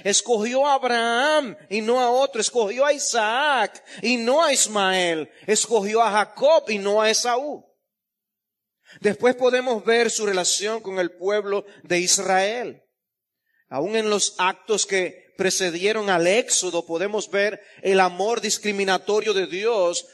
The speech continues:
cuando leemos de las plagas que afectaron a los egipcios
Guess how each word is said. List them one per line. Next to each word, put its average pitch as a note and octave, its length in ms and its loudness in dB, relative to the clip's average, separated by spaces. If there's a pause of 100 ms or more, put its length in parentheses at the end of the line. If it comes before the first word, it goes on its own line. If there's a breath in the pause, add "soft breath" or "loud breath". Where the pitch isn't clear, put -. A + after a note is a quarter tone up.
(120)
cuando G3 360 -2
leemos G3+ 600 2
de G3 80 2
las F3+ 220 2
plagas G3+ 560 0
que G3+ 80 0
afectaron G#3 640 -2 (180 loud breath)
a F3 80 -2
los F#3 220 0
egipcios F3+ 800 -2